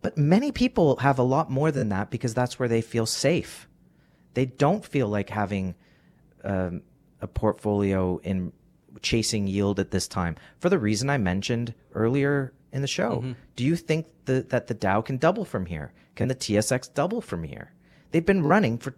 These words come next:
Speaker 1: for twelve, thirteen years straight.
Speaker 2: Mm-hmm.
Speaker 1: And now you've got interest rates rising, so those companies, those zombie companies that were, um, living off of zero interest to pay dividends or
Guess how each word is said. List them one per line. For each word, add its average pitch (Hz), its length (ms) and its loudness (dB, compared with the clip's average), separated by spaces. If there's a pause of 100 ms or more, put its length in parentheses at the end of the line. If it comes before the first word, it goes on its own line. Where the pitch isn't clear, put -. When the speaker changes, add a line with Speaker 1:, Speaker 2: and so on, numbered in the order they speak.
(140)
Speaker 1:
for 151 100 -6
twelve, 165 440 -2
thirteen 160 460 -2
years 151 200 -2
straight. - 480 -6 (120)
Speaker 2:
Mm-hmm. 113 180 -12 (640)
Speaker 1:
And 151 160 2
now 151 160 6
you've 175 180 2
got 156 180 2
interest 120 320 -2
rates 107 260 2
rising, 98 400 -2
so - 140 -4
those 107 220 0
companies, 98 640 -4 (180)
those 95 180 -2
zombie 98 380 -2
companies 87 560 -6
that 82 220 -6
were, 87 340 -4 (420)
um, 85 520 -4
living 104 340 0
off 95 220 -2
of 87 180 -4 (220)
zero 101 380 0
interest 90 460 -4
to 90 60 -6
pay 92 260 -2
dividends 87 580 -4
or 80 220 -6